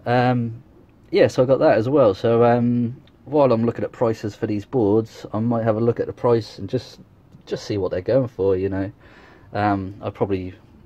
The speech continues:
won't bother selling them, uh, the six inch drive, unless if it's worth good money, then obviously I will.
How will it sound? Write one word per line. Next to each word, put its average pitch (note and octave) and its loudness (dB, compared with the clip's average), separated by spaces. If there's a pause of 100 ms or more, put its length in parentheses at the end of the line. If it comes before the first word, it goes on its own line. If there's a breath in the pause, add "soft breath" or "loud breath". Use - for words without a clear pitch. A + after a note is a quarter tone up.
(160)
won't G#2 -2 (120)
bother F#2+ 0
selling F#2+ -2
them, G2 -2 (1200 soft breath)
uh, F#2+ 0 (720)
the G#2 -10
six - -6
inch F#2+ -8
drive, G#2 2 (680 loud breath)
unless A2 0
if G2 -2
it's F#2+ -8
worth G#2 0
good G2+ -4
money, G#2 0
then G#2 -2
obviously G2+ -4
I G2 2
will. G#2 0